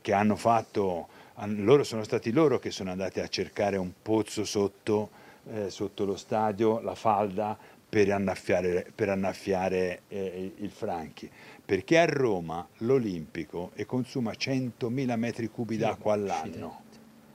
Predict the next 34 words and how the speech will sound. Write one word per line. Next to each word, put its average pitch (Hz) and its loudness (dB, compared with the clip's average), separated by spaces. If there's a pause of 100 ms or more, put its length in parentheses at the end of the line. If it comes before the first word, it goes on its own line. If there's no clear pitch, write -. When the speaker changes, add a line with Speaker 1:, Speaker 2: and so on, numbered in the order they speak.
(180)
Speaker 1:
per 120 4
annaffiare 104 2
lo 92 -2
stadio? - -8
Ma 110 2
vi 110 0
sembra 123 2
che 123 0
oggi 139 6
noi 139 -2
ci 143 -2
possiamo 120 -4
permettere 113 -4
una - 2
Speaker 2:
No. 104 2
Speaker 1:
roba 104 2
del 98 -4
genere? 117 0 (380)
E - -2
allora 160 4
gli 151 2
stadi 175 0 (640)
devono, 160 4
al 104 0
di 98 0
là 107 4
della 110 4
comodità, 104 4 (160)
al 113 -10
di, 104 -4
della 101 0
sicurezza, 101 2
della 104 0
visione, 104 0